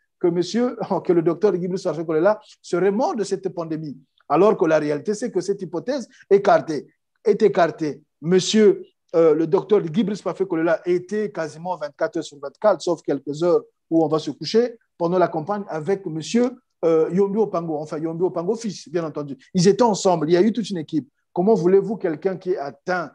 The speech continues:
qui est touché par cette pandémie, pour ne répondre que, euh, à ce que le gouvernement congolais a voulu bien faire véhiculer, comment voulez-vous que quelqu'un qui est atteint, qui, euh,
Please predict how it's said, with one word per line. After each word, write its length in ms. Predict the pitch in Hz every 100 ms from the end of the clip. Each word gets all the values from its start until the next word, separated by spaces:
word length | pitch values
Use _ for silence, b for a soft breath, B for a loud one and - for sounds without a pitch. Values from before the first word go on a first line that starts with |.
| _ -
qui 100 | 190
est 140 | 165
touché 320 | 208 190 208
par 200 | 190 151
cette 220 | 147 165 -
pandémie, 480 | 165 156 156 240 320
pour 160 | 180
ne 80 | 165
répondre 360 | 160 156 175 151
que, 240 | 156 139 B B B 147
euh, 200 | 147 131 131
à 20 |
ce 120 | -
que 140 | 147 175
le 100 | 151
gouvernement 420 | 147 151 151 156
congolais 300 | 156 147 151
a 40 |
voulu 200 | 147 147
bien 180 | 147 147
faire 220 | 147 139
véhiculer, 460 | 131 127 160 190 277 - _ -
comment 240 | - 196
voulez-vous 500 | 202 170 202 190 226
que 320 | 202 185 196 196
quelqu'un 500 | 180 156 - 220 254
qui 140 | 226
est 140 | 180 165
atteint, 480 | 135 - 226 277 - b _ -
qui, 300 | 233 226
euh, 80 | 180